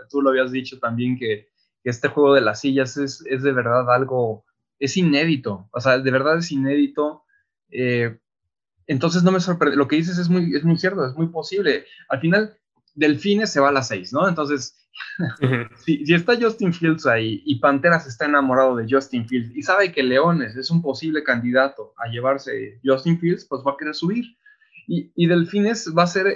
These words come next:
Speaker 1: el más ganador de todos los equipos porque podría volver a hacer otro trade, garantizar
Speaker 2: Yep.
Speaker 1: que otro equipo se lleva a quarterback, y en ese momento, ya sabiendo que escogió Cincinnati, si, si ellos tienen en mente ya sea a Lamar Chase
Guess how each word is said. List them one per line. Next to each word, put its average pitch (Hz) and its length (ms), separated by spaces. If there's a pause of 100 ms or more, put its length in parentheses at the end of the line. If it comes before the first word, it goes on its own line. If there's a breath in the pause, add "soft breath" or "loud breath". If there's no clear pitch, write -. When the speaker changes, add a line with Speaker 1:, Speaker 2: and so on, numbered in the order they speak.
(120)
Speaker 1:
el 151 260
más 180 480
ganador 165 640
de 139 120
todos 165 300
los 143 200
equipos 156 600
porque 135 420 (680 loud breath)
podría 143 400
volver 180 240
a 175 40
hacer 170 180 (100)
otro 185 340
trade, 190 480 (400)
garantizar 143 680
Speaker 2:
Yep. - 80
Speaker 1:
que - 260
otro 196 340
equipo 180 520
se 120 120
lleva 135 220
a 170 80
quarterback, 190 540 (580)
y 139 140
en 165 120
ese 175 160
momento, 190 500
ya 151 200
sabiendo 185 420
que 180 80
escogió 170 500
Cincinnati, 170 920 (320)
si, 151 340
si 165 140
ellos 175 220
tienen 180 280
en 139 140
mente 143 540
ya 139 160
sea 156 140
a 139 40
Lamar 139 320
Chase 135 360